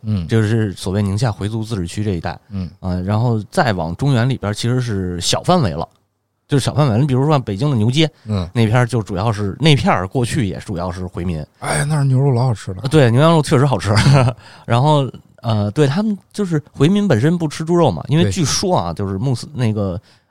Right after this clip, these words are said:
Speaker 2: 阿拉伯地区，就当年的伊斯兰地-，地区，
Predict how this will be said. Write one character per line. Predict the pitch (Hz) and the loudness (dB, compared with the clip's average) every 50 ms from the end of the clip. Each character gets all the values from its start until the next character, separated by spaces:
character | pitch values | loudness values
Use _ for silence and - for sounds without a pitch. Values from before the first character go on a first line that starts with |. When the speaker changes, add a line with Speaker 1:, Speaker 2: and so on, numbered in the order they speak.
| _ _ _ | _ _ _
Speaker 2:
阿 | _ - 170 | _ -8 -6
拉 | 170 170 165 | -6 -6 -6
伯 | - - - | -6 -6 -6
地 | 151 - 117 | -4 -4 -6
区， | 90 - - 82 | -8 -6 -6 -4
就 | 98 101 | -4 -2
当 | - 156 170 | -2 -2 0
年 | 160 113 101 | 0 0 2
的 | 127 143 127 | 2 2 0
伊 | 135 151 | 0 0
斯 | 151 170 | 0 0
兰 | 147 110 107 139 160 160 - _ _ _ _ _ _ _ _ _ | 0 0 0 0 -2 -4 -6 _ _ _ _ _ _ _ _ _
地-， | - 101 - - | -18 -18 -10 -6
地 | - 104 | -4 -4
区， | 90 - 107 98 | -2 0 0 0